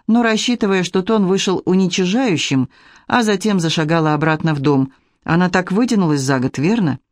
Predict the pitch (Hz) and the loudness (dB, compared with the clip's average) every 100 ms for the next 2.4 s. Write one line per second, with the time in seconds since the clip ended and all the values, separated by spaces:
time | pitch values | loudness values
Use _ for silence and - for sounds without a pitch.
0 | _ _ _ - 196 247 262 233 208 233 | _ _ _ -4 0 2 2 0 0 0
1 | 185 180 170 160 - 214 165 - 190 180 | 0 0 0 -2 -2 -2 -2 -2 -4 -2
2 | 143 - 147 135 | -2 0 0 0